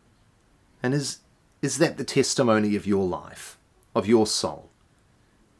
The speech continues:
Is it a constant outpouring of your love for the Lord who would set you free from all your sins?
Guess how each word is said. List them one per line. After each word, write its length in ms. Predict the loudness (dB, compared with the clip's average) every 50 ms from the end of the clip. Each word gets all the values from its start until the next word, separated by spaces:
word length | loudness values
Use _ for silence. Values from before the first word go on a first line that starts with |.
| _ _ _ _ _
Is 160 | -8 -2 2 2
it 80 | 2
a 40 | 2
constant 840 | 2 -2 -4 0 2 2 2 2 0 -2 -2 0 0 0 -2 -4 -8 -6
outpouring 720 | -4 -2 -2 -2 -4 -8 -6 -2 0 0 0 0 -2 -4 -4
of 100 | -2 0
your 160 | 0 0 0
love 420 | 0 -2 0 2 2 2 2 0
for 340 | -6 -14 -6 0 2 2 2 4
the 120 | 2 2
Lord 540 | 2 2 0 -4 -4 -6 -10 -12 -14 -18 -20 -20 -20 -20 _ _ _ _ _ _
who 140 | 0 2 2
would 180 | 2 2 0
set 320 | -2 -2 0 0 0 0 -2
you 160 | -2 -4 -4
free 280 | -4 -4 -6 -6 -6 -6
from 220 | -4 -4 -4 -4
all 180 | -6 -8 -10 -10
your 180 | -12 -12 -12
sins? 600 | -12 -12 -12 -14 -16 -20 -20 -20 -16 -14 -14 -14